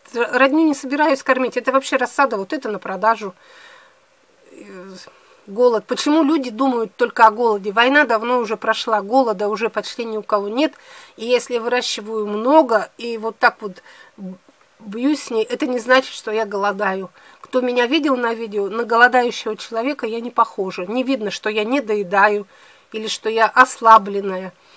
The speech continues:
Явных признаков ослабленности и голодания у меня нет. <laughs> Вот ужас. Надежда Красикова. Вот обязательно найдётся, кто плеснёт свою ложку дёгтя.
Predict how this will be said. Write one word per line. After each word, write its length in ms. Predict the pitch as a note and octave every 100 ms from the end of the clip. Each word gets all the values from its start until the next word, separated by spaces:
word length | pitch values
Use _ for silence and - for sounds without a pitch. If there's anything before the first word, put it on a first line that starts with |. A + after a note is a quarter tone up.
| _
Явных 520 | G#3+ B3 D4+ D#4 - - _ - - _ _
признаков 640 | - C4 C4+ A3 G3 G3+ F3+ -
ослабленности 800 | A#3 - C4 A3 G#3+ G3+ - A3
и 40 |
голодания 560 | G3 G#3+ G#3 G#3+ D4+ C4+
у 40 |
меня 160 | G#3+ B3
нет. 340 | A#3+ G3+ - - - - - -
<laughs> 80 | C#4+ - - - _ _ _ - - - - -
Вот 420 | A3 B3 C4 -
ужас. 420 | C#4 A#3+ A#3+ - - _ _ _ _ _ _ _ _ _ _ _ -
Надежда 320 | B3+ A#3+ A3 A3+
Красикова. 560 | B3+ C4+ A3 G#3 G3+ - - _
Вот 120 | -
обязательно 460 | A#3 C4+ C#4+ B3+
найдётся, 440 | A#3 A#3 B3 C4+ -
кто 160 | -
плеснёт 360 | G#3+ A3+ - C4
свою 260 | B3 A#3 A#3
ложку 300 | C4+ - C#4
дёгтя. 440 | B3+ B3 -